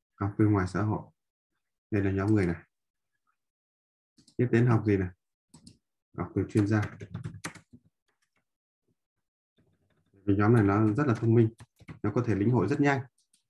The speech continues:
Do vậy nó thích học với chuyên gia. Nên nó chỉ cần học hai tiếng, ba tiếng với chuyên gia thôi. Nó bằng người khác đi học vài ngày, vài tuần.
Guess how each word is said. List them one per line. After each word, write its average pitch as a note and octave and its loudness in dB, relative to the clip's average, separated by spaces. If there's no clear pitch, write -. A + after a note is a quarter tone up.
Do A#2 -2
vậy A2 -2
nó G2+ -4
thích D#3 -4
học A2+ -2
với G2+ -4
chuyên G#2+ 0
gia. A2 -4
Nên A2+ 2
nó A#2 4
chỉ G#2+ 0
cần G#2+ 2
học G#2 -4
hai A#2 -2
tiếng, A2+ 0
ba A#2+ 0
tiếng A2 -2
với A2+ -2
chuyên A2 -4
gia G#2+ -4
thôi. A2 -8
Nó A2+ -2
bằng G#2 0
người G2 0
khác B2+ -4
đi A2+ 2
học G#2+ -8
vài G2 -2
ngày, F#2+ -4
vài G2 -6
tuần. F2+ -4